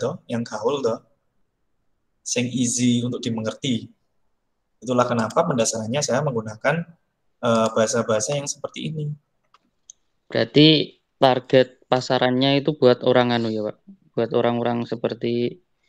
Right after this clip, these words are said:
Speaker 2: eh, mahasiswa
Speaker 1: Mahasiswa.
Speaker 2: ya?
Speaker 1: Iya.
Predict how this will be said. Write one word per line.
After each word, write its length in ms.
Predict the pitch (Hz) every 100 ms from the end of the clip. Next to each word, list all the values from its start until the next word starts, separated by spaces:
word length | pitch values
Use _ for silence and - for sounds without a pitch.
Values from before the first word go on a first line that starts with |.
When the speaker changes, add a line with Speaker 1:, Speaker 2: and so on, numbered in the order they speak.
| _ _ _ _ _ _ _ _ _ - -
Speaker 2:
eh, 520 | 123 123 120 120 120 - - - _ _ _ _ _ _ _ _ _ _ _ _ _
mahasiswa 480 | 123 120 - 123 117
Speaker 1:
Mahasiswa. 60 | 117 117
Speaker 2:
ya? 100 | 110 - _ _ _ 131
Speaker 1:
Iya. 220 | 123